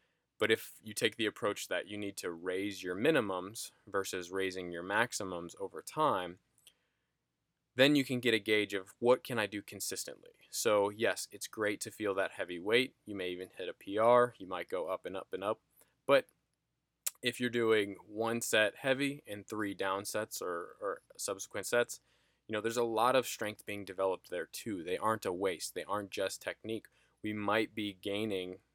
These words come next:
you know, just as much strength, maybe a little less, but, you know,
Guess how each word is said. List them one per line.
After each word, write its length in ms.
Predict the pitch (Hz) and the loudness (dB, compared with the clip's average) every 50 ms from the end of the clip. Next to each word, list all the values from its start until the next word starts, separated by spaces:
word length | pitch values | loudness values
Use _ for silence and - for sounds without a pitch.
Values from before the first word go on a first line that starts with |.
| _ _ _ _ - | _ _ _ _ -10
you 80 | 101 | -8
know, 160 | 90 87 87 _ | -8 -8 -10 _
just 280 | - - 113 110 - - | -2 0 0 2 2 0
as 140 | 120 113 - | -4 -2 0
much 200 | 113 113 - - | -2 -2 -2 -4
strength, 320 | - 101 90 98 - - | -6 -6 -6 -8 -8 -6
maybe 200 | 95 95 95 101 | -6 -6 -2 -2
a 80 | 107 110 | 0 2
little 240 | 113 117 131 123 113 | 2 2 2 2 0
less, 280 | 101 95 101 - - | 0 0 -2 -2 -4
but, 220 | - - 117 104 - _ _ _ _ _ _ _ _ _ _ _ _ _ _ _ _ _ - - | -2 0 0 0 0 _ _ _ _ _ _ _ _ _ _ _ _ _ _ _ _ _ -20 -12
you 80 | - 113 | -8 -6
know, 140 | 101 101 | -6 -6